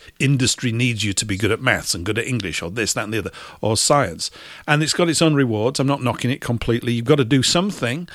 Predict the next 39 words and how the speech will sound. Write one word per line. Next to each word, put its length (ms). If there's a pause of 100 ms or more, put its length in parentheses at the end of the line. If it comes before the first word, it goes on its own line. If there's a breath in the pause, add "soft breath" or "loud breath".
(460 loud breath)
Um, 500 (140)
and, 340 (320)
you 140
know, 120
but 220
the 80
inquiry, 540
it 120
doesn't 260
really 160
matter 200
what 220
constraints, 600
I 60
don't 220
think 200
ultimately 420
what 200
constraints 540
are 20 (180)
played 280
on, 100 (180)
placed 320
upon 320
you. 280 (680 loud breath)
If 180
your 140 (140)
attitude 640
is 180
right, 340
if 240
you're 160
committed 540
to 80
being 240
alive 680 (140)
as 100
opposed 440
to 240